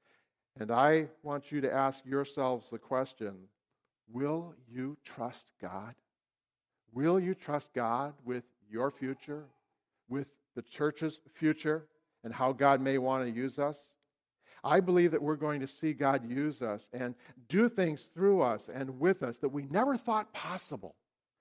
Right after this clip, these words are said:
never even imagined before, because we let him take us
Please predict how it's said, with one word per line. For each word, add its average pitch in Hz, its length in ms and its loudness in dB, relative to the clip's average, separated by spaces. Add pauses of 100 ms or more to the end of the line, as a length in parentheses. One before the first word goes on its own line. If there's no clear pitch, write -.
(180)
never 240 300 2
even 226 300 4
imagined 180 560 2
before, 135 600 -2 (840)
because 151 420 -4
we 131 160 -2
let 156 280 -2
him 165 180 -8
take 139 340 -10
us 101 200 -12